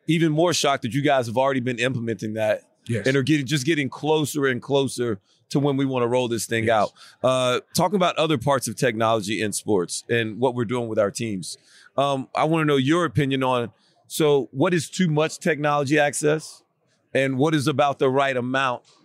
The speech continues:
Speaker 1: Because some teams are gonna be naturally better at it than others. But for you, like, all the tablets on the sidelines,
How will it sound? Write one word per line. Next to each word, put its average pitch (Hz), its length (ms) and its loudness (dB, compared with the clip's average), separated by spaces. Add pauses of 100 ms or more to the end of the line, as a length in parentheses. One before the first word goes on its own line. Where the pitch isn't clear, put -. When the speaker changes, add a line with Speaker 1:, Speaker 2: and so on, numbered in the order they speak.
(100)
Speaker 1:
Because 139 420 2
some 170 220 0
teams 160 240 -2
are 143 40 -2
gonna 143 180 0
be 135 120 2
naturally 131 440 -2
better 131 280 2
at 127 120 4
it 123 80 -6
than 120 120 -2
others. 156 500 0 (320)
But 147 260 2
for 139 140 0
you, 143 340 2
like, 120 220 -2
all 139 140 2
the 127 80 -2
tablets 135 380 -4
on 127 80 -2
the 117 60 -6
sidelines, 123 800 -4